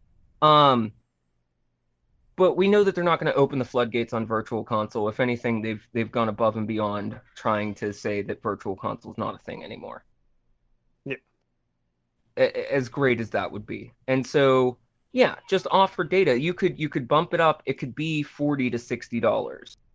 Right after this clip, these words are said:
Speaker 1: for online without adding any other features, still being as dumb and bullshit as it is now, like, you know, having a chat through phones and stuff.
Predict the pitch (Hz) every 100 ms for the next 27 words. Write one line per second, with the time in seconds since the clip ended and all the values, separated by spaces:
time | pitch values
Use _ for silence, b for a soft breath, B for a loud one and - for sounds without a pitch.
0 | _ _ _ _ _ _ _ _ _ _
1 | - - 123 117 113 123 131 131 113 107
2 | 104 113 - _ _ _ _ - 139 147
3 | 143 135 139 127 120 - 151 180 165 147
4 | 139 160 156 - 120 110 107 - _ -
5 | - 170 165 165 151 123 107 131 165 165
6 | 135 156 160 - 143 135 120 123 135 123
7 | 131 127 110 104 - 120 110 113 113 113
8 | 107 123 113 110 - 110 107 104 104 _
9 | - 113 135 120 113 113 107 92 -